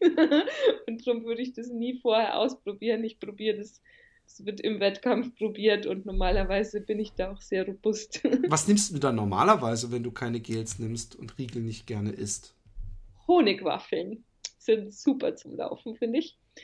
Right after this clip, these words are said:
Speaker 2: Okay.
Speaker 1: Äh, die mag ich total gerne. Und, äh, was nehme ich denn ansonsten mit? Ja, irgendwelche Müsli-Riegel und solche, so, so Sachen.
Speaker 2: Okay.
Speaker 1: Bananen.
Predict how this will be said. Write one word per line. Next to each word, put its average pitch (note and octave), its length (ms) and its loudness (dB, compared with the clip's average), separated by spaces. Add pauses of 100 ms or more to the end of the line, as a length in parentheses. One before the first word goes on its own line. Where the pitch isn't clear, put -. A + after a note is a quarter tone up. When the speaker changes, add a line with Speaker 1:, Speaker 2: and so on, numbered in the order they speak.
Speaker 2:
Okay. A2+ 460 -6
Speaker 1:
Äh, A3+ 120 -6 (640)
die A#3+ 80 -4
mag G3 240 0
ich - 100 -20
total G#3 460 -2
gerne. G#3 560 0
Und, G3 480 -4
äh, F#3 220 2
was F#3 160 -12
nehme G3+ 200 2
ich D4+ 120 2
denn F3 180 -2
ansonsten F#3 640 -4
mit? A#3+ 300 0
Ja, - 120 -4
irgendwelche F3+ 460 -2
Müsli-Riegel F#3+ 920 2
und F#3+ 200 -6
solche, F#3+ 260 -4 (240)
so, - 220 -10
so - 280 -4
Sachen. - 360 -6 (400)
Speaker 2:
Okay. C3+ 120 -6
Speaker 1:
Bananen. F#3 360 2